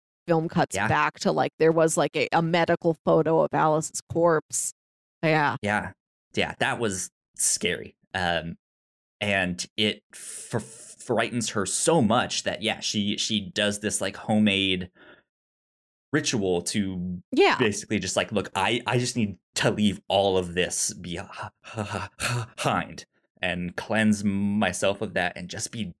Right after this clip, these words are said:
Speaker 2: done, please. Like, let, let me not have to think about this stuff."
Speaker 1: Yeah,
Speaker 2: Um,
Speaker 1: it's sort of
Speaker 2: 'cause it,
Speaker 1: as a,
Speaker 2: it
Speaker 1: like,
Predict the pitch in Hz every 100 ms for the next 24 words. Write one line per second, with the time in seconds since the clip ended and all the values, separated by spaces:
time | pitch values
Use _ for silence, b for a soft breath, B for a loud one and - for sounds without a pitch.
0 | - 101 95 80 - 107 104 95 85 -
1 | 82 - 98 - 98 107 107 104 92 90
2 | 95 - 98 95 92 - 107 87 85 87
3 | - 107 104 82 - - - - - -
4 | - _ _ _ _ _ _ 285 339 320
5 | 247 170 - - 220 220 208 196 185 165